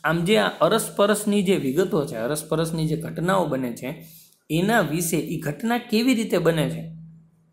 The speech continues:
એ ઘટના કેવી રીતે બને છે અને એને ડેવલપ કરવા માટે હજી શું કરી શકાય,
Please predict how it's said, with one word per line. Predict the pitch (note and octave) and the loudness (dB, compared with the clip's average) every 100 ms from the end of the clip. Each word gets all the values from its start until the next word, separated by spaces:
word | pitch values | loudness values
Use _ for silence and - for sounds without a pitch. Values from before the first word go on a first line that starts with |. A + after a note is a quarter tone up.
| - | -14
એ | A#2 | -10
ઘટના | B2 D#3+ G3 | -8 -2 -2
કેવી | F#3+ G3 G#3+ | 2 2 4
રીતે | G3+ F#3 | 2 2
બને | D#3+ D#3 B2+ | 2 0 -2
છે | - | -6
અને | C#3+ D#3 | -4 -2
એને | F#3 F3 | 0 2
ડેવલપ | C#3 E3+ F#3+ - | 4 4 2 2
કરવા | G3 G3 | 0 0
માટે | G3 F3 | 0 -2
હજી | D3 F#3 | -2 -2
શું | F3+ G#3+ | 0 0
કરી | F3+ C#3+ | 0 -2
શકાય, | C#3+ C3+ C3+ | -2 -4 -4